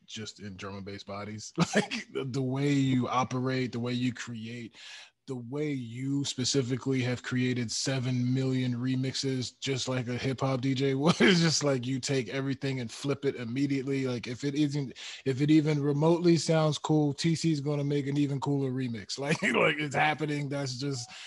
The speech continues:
and, like, I've always admired that about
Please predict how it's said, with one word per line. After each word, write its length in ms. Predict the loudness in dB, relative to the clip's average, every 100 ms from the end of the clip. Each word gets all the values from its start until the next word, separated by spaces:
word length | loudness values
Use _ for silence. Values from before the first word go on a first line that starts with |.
| -16 -4
and, 200 | -2 0
like, 220 | 0 -4 -2
I've 180 | -2 0
always 640 | 2 2 0 0 -4 -8 -6
admired 560 | -6 -4 -4 -4 -6
that 220 | -6 -8 -8
about 460 | -8 -8 -8 -12